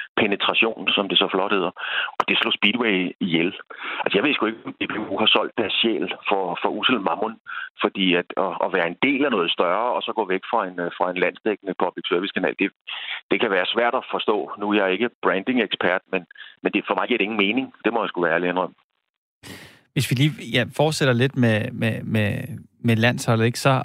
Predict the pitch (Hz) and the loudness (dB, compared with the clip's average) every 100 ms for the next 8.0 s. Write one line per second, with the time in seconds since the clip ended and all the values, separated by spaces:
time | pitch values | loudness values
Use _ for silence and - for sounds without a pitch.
0 | - 117 107 101 107 117 117 127 110 - | -4 -2 -2 0 2 4 4 2 0 -4
1 | - 139 127 117 110 120 135 110 104 113 | 0 2 4 2 2 2 4 2 4 4
2 | 120 104 107 120 - 117 117 - - 120 | 4 4 2 2 2 2 2 0 -2 4
3 | 135 156 160 - 127 120 123 110 104 - | 6 6 6 4 4 4 4 0 -2 0
4 | 117 113 113 104 - - 180 196 214 185 | 2 4 4 2 -2 -2 2 2 2 2
5 | 175 160 117 - 120 110 104 - - - | 4 2 0 0 4 4 4 -2 -18 0
6 | 113 113 120 123 139 110 120 135 131 131 | 4 6 8 6 6 4 6 6 4 0
7 | - 110 101 113 110 - 120 123 135 | 0 -4 0 2 2 0 0 2 4